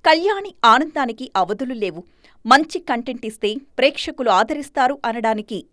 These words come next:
ఇది బెస్ట్ ఎగ్జాంపుల్ అంటున్నారు కళ్యాణి. తనను ఫస్ట్ నుంచి తెలుగు ప్రేక్షకులు చాలా బాగా ఆదరించారని చెప్పారు. తనపై మొదటిగా ప్రేమ చూపించింది తెలుగు ఆడియన్సే అన్నారు. "తెలుగులో మంచి సినిమా చేయాలని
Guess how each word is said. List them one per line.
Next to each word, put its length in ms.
ఇది 140
బెస్ట్ 440
ఎగ్జాంపుల్ 500
అంటున్నారు 500
కళ్యాణి. 400
తనను 520
ఫస్ట్ 400
నుంచి 300
తెలుగు 280
ప్రేక్షకులు 580
చాలా 520
బాగా 320
ఆదరించారని 600
చెప్పారు. 420
తనపై 260
మొదటిగా 500
ప్రేమ 340
చూపించింది 640
తెలుగు 400
ఆడియన్సే 500
అన్నారు. 300
"తెలుగులో 640
మంచి 440
సినిమా 360
చేయాలని 580